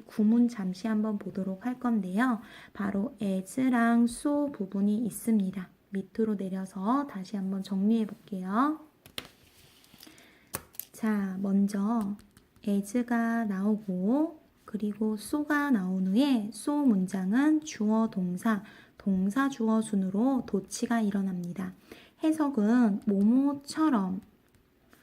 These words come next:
주어도 동사하다라고 해석해 주시면 돼요.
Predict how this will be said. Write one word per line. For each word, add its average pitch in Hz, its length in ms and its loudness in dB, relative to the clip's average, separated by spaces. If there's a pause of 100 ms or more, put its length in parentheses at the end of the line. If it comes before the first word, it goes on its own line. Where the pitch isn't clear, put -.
(280)
주어도 208 1200 2 (140)
동사하다라고 233 1600 0
해석해 302 540 0
주시면 190 560 -4
돼요. 175 240 -10